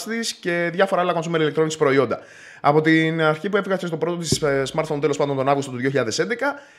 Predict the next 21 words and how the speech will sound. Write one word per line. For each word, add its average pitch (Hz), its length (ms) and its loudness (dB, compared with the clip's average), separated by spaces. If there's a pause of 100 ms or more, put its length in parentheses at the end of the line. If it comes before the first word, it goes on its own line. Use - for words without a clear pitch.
η - 160 -8
Xiaomi 269 560 4
έχει 214 240 2
κερδίσει, 175 400 -2
ξέρω 151 200 2
εγώ, 160 120 0
μερίδιο 165 320 0
αγορά 139 220 2
στην, 123 440 -4
ε, 113 460 -2
Κίνα 311 380 -2 (360)
και - 80 -2
έχει 254 100 0
επεκταθεί 285 560 2
να 226 100 2
βγάζει 220 260 0
μια 214 200 4
μεγαλύτερη 180 540 0
γκάμα, 139 320 4
τέλος 110 200 -4
πάντων, 113 500 -2